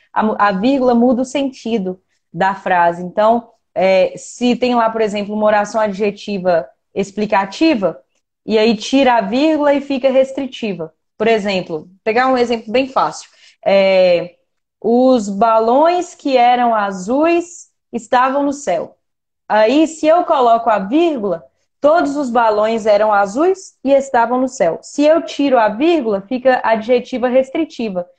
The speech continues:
Então, somente os balões azuis é que estavam no céu. Então, às vezes, eles fazem isso. Pega, por exemplo, um trecho que fala,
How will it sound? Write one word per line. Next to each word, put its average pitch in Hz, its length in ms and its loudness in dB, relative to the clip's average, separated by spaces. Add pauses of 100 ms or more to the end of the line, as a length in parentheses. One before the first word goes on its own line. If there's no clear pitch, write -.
(180)
Então, 247 260 0
somente 277 880 2
os 349 160 0
balões 208 680 0
azuis 208 840 -2
é 247 100 2
que 254 120 -10
estavam 233 480 -2
no 294 100 0
céu. 180 400 -2 (200)
Então, 226 180 0
às 247 120 0
vezes, 262 180 2
eles 269 180 -2
fazem 285 440 0
isso. 233 240 -6 (320)
Pega, 240 240 2
por 240 140 -2
exemplo, 202 560 -2 (300)
um 240 200 2
trecho 262 460 0
que 277 140 -6
fala, 226 680 2